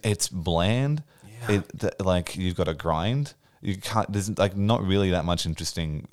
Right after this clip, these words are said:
Speaker 1: for you to go out there and find. Like, when, when you do have, like, the, like, dedicated missions and you're going through it linearly,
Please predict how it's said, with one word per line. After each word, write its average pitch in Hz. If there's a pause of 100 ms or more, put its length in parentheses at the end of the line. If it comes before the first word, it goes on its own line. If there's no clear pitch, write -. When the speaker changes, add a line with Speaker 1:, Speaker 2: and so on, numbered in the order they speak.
(100)
Speaker 1:
for -
you 80
to 78
go 76
out 80
there 76
and 69
find. 92 (800)
Like, 127
when, 131
when 127
you 139
do 104
have, 90
like, 78
the, 73 (640)
like, 78
dedicated 95
missions 76
and 78
you're 76
going 76
through 76
it -
linearly, 90